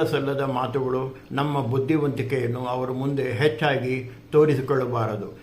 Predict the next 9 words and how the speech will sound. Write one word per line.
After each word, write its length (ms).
ಹಾಗೂ 340
ಅಧಿಕಾರವನ್ನು 800
ಸಹ 220
ನಾವು 360
ದುರುಪಯೋಗವನ್ನು 960
ಮಾಡಿಕೊಳ್ಳಬಾರದು. 960
ನಮಗೆ 400
ಎಷ್ಟಿದೆಯೋ 560
ಅಷ್ಟೇ 360